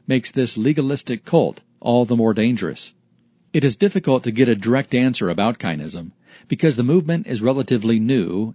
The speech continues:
and unformed, and also because Kainists themselves tend to be quite scholarly and esoteric. But a few things are clear. Unlike the Christian identity movement or the Aryan nation,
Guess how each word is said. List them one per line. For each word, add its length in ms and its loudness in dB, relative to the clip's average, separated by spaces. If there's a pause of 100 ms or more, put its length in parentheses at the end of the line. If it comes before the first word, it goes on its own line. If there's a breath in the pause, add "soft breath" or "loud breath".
and 240 -2
unformed, 760 -2 (340 soft breath)
and 100 -4
also 220 0
because 340 0
Kainists 640 -4
themselves 760 -2 (220 soft breath)
tend 200 0
to 40 -2
be 140 2
quite 320 0
scholarly 720 -2 (120)
and 120 -2
esoteric. 680 -2 (480)
But 100 0
a 60 0
few 160 0
things 280 -2
are 60 -2
clear. 480 -2 (320 loud breath)
Unlike 400 0
the 80 -6
Christian 460 0
identity 420 2
movement 440 0 (200)
or 160 0
the 260 0
Aryan 380 2
nation, 440 -2